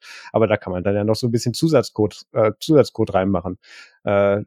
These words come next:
Leute, die Node.js, äh, und, und Docker Hub, äh, Geschichten kennen, äh, werden dieses Problem bereits kennen,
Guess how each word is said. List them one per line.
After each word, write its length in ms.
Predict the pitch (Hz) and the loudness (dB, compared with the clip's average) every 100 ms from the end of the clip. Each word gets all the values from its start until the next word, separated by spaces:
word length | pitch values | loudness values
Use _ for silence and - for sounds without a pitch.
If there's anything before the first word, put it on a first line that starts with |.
| _ | _
Leute, 240 | 113 113 | -2 -2
die 120 | 117 | -4
Node.js, 680 | 117 117 120 117 117 127 - - | 0 -2 0 0 0 -2 -6 -2
äh, 40 | |
und, 580 | 113 117 113 113 107 107 | 2 2 2 0 -2 -4
und 180 | 120 104 | -2 -2
Docker 260 | 127 135 | 0 2
Hub, 160 | 135 - | 2 0
äh, 200 | 135 127 | 0 0
Geschichten 360 | 131 135 127 | 0 -4 -4
kennen, 400 | 135 127 123 120 | 0 2 2 0
äh, 300 | 113 113 110 | 0 0 2
werden 220 | - 113 110 | 0 0 -2
dieses 240 | 110 117 | -4 -6
Problem 320 | _ 110 110 | _ -2 0
bereits 280 | 107 101 - | 2 -2 0
kennen, 340 | 127 190 262 | 0 2 2